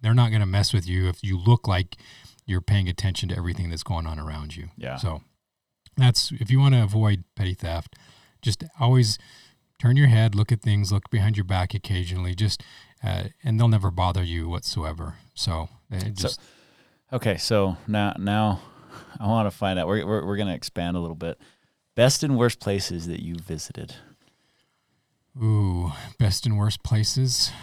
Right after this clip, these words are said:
Speaker 1: Um, the Colosseum was amazing. Of course, we snuck out to the beach, and I'm a beach fan, so I love
Speaker 2: Oh.
Speaker 1: the Mediterranean Sea.
Speaker 2: <laughs>
Speaker 1: And it's warm this time of year, by the way, too. And it was weird 'cause we were in T-shirts, and,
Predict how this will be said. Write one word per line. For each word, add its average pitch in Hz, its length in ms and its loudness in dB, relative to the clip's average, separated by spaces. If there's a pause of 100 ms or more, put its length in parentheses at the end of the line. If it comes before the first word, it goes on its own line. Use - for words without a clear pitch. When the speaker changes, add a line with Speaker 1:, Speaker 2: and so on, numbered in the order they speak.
(380)
Speaker 1:
Um, 104 600 0 (800)
the 143 80 0
Colosseum 131 920 0 (240)
was 110 200 -2
amazing. 98 560 -2
Of 95 80 -6
course, - 420 -2
we 113 120 -6
snuck - 340 -4
out - 120 -8
to 120 80 -2
the 90 80 -4
beach, 90 300 -4
and 92 120 -4
I'm 92 100 -2
a 85 60 -4
beach 85 280 -8
fan, 80 260 -10
so - 160 -4
I 90 80 0
love 175 520 8
Speaker 2:
Oh. 104 280 10
Speaker 1:
the 127 80 8
Mediterranean 135 800 8
Sea. - 260 -6
Speaker 2:
<laughs> - 100 -20 (180)
Speaker 1:
And 143 120 4
it's 143 160 2
warm 117 260 6
this 98 160 0
time 98 160 2
of 92 40 -2
year, 90 180 0
by 85 160 -2
the 85 80 -4
way, 85 180 -2
too. 90 420 -2 (300)
And 143 100 6
it 190 60 4
was 185 180 4
weird 117 220 4
'cause 110 140 0
we 151 120 6
were 165 140 4
in 107 140 2
T-shirts, 98 680 -2
and, 95 280 -4